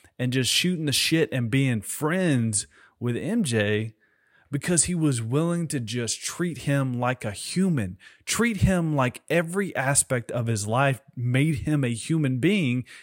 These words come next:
instead of the best basketball player to ever step foot on a hardwood floor. Michael Jordan is fully human, every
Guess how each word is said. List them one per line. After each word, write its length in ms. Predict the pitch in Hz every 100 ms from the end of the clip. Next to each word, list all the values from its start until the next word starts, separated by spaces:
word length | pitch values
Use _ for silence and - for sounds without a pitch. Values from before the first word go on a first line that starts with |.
| -
instead 380 | 147 - 190 165
of 100 | 117
the 80 | 107
best 400 | 98 147 143 -
basketball 440 | 127 135 - 110
player 260 | - 113 110
to 100 | - 117
ever 240 | 123 120
step 320 | 107 - 123 -
foot 240 | 123 117 - - _ -
on 120 | 117
a 40 | 101
hardwood 460 | 101 110 104 98
floor. 540 | - 139 165 117 90 - _ _ _ _ _ _ _ _ _ -
Michael 440 | 123 160 185 180
Jordan 640 | 127 123 135 139 113 107 - _ _ _
is 180 | 120 101
fully 360 | - 139 151 165
human, 640 | - 175 175 127 92 82 - _ _ _
every 420 | 151 143 160 160